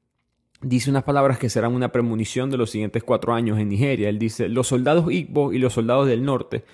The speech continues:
nunca podrán vivir en el mismo cuartel después de esto. Es imposible".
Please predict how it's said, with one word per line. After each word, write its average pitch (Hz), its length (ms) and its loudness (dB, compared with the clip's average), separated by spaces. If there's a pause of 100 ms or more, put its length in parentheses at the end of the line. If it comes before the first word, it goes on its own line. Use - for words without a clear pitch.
(240)
nunca 156 400 2
podrán 120 260 2
vivir 117 220 2
en 113 80 0
el 107 100 0
mismo 113 280 0
cuartel 104 500 0
después 101 340 -2
de 87 100 0
esto. 104 280 -10
Es - 500 -8
imposible". - 600 -6